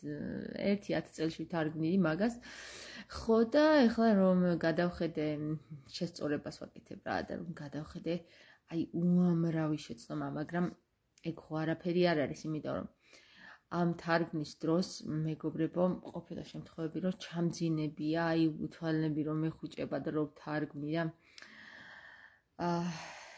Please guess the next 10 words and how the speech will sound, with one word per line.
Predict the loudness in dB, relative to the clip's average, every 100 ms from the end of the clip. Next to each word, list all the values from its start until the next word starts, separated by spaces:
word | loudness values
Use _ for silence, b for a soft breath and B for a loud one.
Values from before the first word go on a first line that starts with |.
| B
ჩამძინებია, | -4 0 0 2 2 2 4 2
გამღუძებია | 4 2 0 -2 0 2 2
თარგმნაში | 0 2 2 2 -4 -6 -6 -4
რა | 0 0
და | -2 -6 -10 _ _ _ _ _ 0
ისეთი | 4 4 4 2
ნათარგმნია, | 0 0 0 2 0 0 -2 -4 _ _ _ _ _ _ _ _ -2
ძალიან | 4 6 8
ბევრი | 8 6
შეცდომა | 0 0 6 6